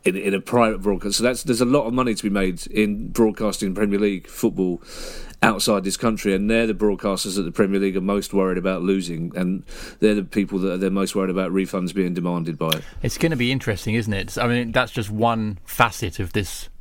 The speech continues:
Speaker 2: of what's gonna happen to football and what's gonna change off the back of it. I still think,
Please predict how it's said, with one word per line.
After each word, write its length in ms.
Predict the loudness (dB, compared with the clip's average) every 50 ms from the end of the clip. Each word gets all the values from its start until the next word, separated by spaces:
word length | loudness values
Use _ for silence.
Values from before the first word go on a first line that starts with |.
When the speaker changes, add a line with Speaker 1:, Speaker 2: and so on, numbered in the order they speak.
| -6
Speaker 2:
of 140 | -4 -4 0
what's 200 | 0 -2 -2 -2
gonna 160 | -2 -2 0
happen 260 | 0 0 0 -2 -4
to 80 | -6 -4
football 340 | -2 -2 -2 -2 -2 -2 -2
and 80 | 0 -2
what's 140 | -2 -4 -2
gonna 160 | -2 -2 -2
change 420 | 0 -2 -2 0 0 -2 -6 -8 -10
off 80 | -12 -6
the 60 | 0
back 160 | 0 0 0
of 80 | 0 -4
it. 120 | -6 -6 -6 -14 -16 -8 -2
I 60 | -2
still 260 | -2 0 2 2 2 2
think, 280 | 2 0 -2 -2 -2